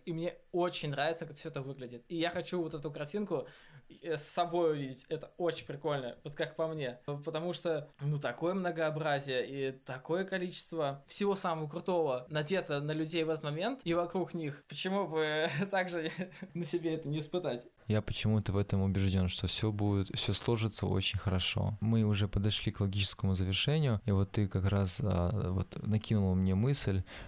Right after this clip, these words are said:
Speaker 2: про фразы всякого рода. Вот последний вопрос, который я хочу тебе задать. Что для тебя любовь?
Speaker 1: Ну, кстати,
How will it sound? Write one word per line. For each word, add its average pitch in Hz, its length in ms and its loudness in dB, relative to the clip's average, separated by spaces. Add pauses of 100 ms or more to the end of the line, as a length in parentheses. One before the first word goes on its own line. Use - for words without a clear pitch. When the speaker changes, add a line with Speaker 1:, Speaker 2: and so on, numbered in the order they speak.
(160)
Speaker 2:
про 92 600 4 (100)
фразы 113 460 2
всякого 92 560 2
рода. 92 320 2
Вот 95 180 0
последний 104 380 2
вопрос, 113 260 0
который 95 280 0
я 90 60 2
хочу 95 260 0
тебе 92 180 0
задать. 87 420 2
Что 120 460 2
для 98 180 2
тебя 92 480 2 (160)
любовь? 92 800 2
Speaker 1:
Ну, 147 220 -2
кстати, 156 680 -6